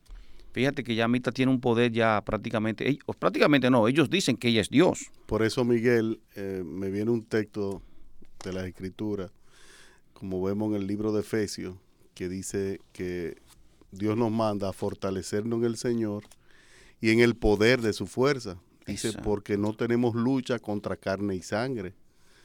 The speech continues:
Speaker 2: sino contra principados, potestades, gobernadores de las tinieblas, contra huestes espirituales de maldad que se encuentran en las regiones celestes".
Speaker 1: Sí.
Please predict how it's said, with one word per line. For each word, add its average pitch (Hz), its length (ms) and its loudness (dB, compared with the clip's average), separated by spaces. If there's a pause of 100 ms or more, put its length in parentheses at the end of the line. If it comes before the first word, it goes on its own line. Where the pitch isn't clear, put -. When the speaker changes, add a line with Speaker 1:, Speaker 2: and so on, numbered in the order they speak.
(280)
Speaker 2:
sino 127 560 6
contra 113 340 -2
principados, 104 920 0
potestades, 104 920 0
gobernadores 107 720 0
de 117 100 2
las 107 160 0
tinieblas, 107 640 0
contra 110 380 -2
huestes 113 480 0
espirituales 110 560 -2
de 113 80 0
maldad 110 380 -2
que 104 80 -10
se 101 80 -6
encuentran 110 500 -4
en 98 80 -6
las 90 120 -4
regiones 92 320 -4
celestes". 113 460 -8 (180)
Speaker 1:
Sí. 98 220 -4